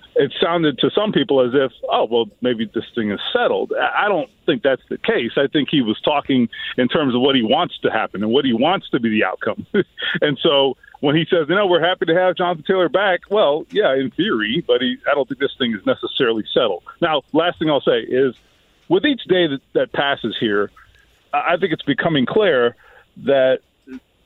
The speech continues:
that the options for Jonathan Taylor do start to dwindle here because time was on his side initially. Time is much less on his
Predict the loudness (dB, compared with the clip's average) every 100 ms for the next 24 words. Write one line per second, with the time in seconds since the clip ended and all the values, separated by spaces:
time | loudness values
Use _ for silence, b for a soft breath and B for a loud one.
0 | _ _ -2 0 0 0 0 0 -4 -2
1 | 0 0 2 0 2 2 0 0 2 2
2 | 2 2 0 0 -4 0 0 2 2 2
3 | 0 0 0 0 0 -2 0 0 0 2
4 | 0 0 0 2 0 0 -2 0 0 0
5 | -4 B B B -4 0 0 0 -2 -8
6 | -2 0 0 2 2 2 -4 -16 _ _
7 | -2 0 0